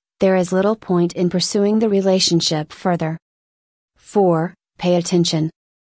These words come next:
Make an effort to truly listen to the other person.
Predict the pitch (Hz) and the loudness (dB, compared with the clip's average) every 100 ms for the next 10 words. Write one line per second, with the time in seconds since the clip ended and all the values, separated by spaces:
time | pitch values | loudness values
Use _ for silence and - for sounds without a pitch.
0 | _ _ _ 202 190 196 - 196 - 196 | _ _ _ 4 4 2 -4 -4 -2 -2
1 | 214 202 175 - 175 - 190 196 190 214 | 0 -4 -6 -6 -6 -2 0 2 2 0
2 | - 208 202 185 196 185 180 220 - 185 | 0 0 0 -2 -2 -2 -2 -2 0 -2
3 | 156 - 156 151 | -2 -4 -4 -6